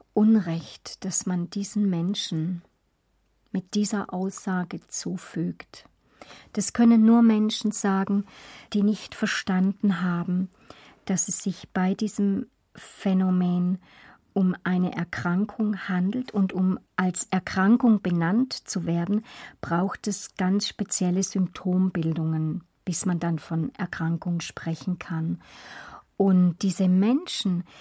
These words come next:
die sind in der Tiefe blockiert und haben Widerstände entwickelt, Blockierungen entwickelt gegen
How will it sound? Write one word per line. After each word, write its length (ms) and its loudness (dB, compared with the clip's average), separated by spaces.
die 80 2
sind 440 4
in 160 4
der 140 0
Tiefe 500 0
blockiert 840 -2
und 480 4
haben 400 2
Widerstände 1120 0
entwickelt, 880 -6
Blockierungen 1200 4
entwickelt 680 -2
gegen 300 4